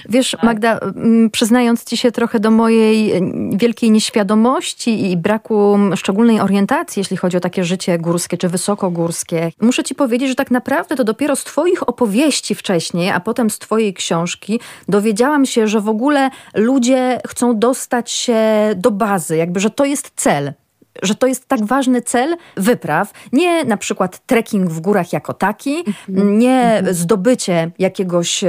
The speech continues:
Speaker 1: szczytu, czy to niższego, czy tego naj-naj,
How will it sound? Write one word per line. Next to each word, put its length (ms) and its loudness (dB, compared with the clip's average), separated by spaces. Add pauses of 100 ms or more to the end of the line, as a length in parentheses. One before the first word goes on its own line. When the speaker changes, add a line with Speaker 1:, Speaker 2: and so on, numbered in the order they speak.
(100)
Speaker 1:
szczytu, 500 -2
czy 140 -6
to 100 -4
niższego, 640 0 (140)
czy 140 -6
tego 340 -2
naj-naj, 580 2